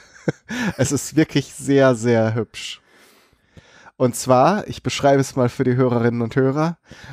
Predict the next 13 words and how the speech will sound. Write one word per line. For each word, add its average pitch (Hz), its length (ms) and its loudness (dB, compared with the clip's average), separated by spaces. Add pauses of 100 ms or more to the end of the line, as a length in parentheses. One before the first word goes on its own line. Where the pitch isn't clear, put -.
(120)
es 117 140 -4
ist 151 120 0
ein 135 100 4
Sparschwein. 104 1040 -2 (680)
Und 131 180 0
zwar 156 460 2 (100)
bis 220 280 0
auf 151 280 0
die 147 360 2
wunderschönen, 170 1040 0
freundlichen 139 760 0
Wackelaugen 135 840 -2 (180)
komplett - 840 -2